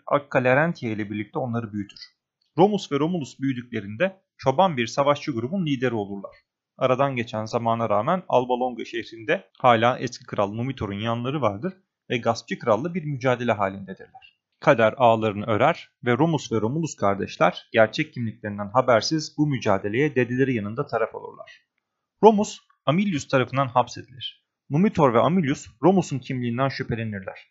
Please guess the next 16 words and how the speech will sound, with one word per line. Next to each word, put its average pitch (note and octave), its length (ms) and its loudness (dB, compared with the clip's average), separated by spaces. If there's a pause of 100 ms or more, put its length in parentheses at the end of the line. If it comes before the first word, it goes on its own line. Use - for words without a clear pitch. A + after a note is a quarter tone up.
(280)
Bu F3 120 4
esnada A2 340 0
Romulus C3 460 -4
da G#2+ 80 -4
kardeşini B2 500 0
kurtarmak C3+ 500 -2
için D#3 180 -10
bir D3+ 80 -2
saldırı C3 420 -2
hazırlamaktadır. G2 920 -16 (300)
Olaylar A2 460 4
gelişir, G#2 560 -6 (240)
ikizler B2 460 2
gerçek A#2+ 420 0
kimliklerini A#2 520 -4
öğrenirler. A2 680 -2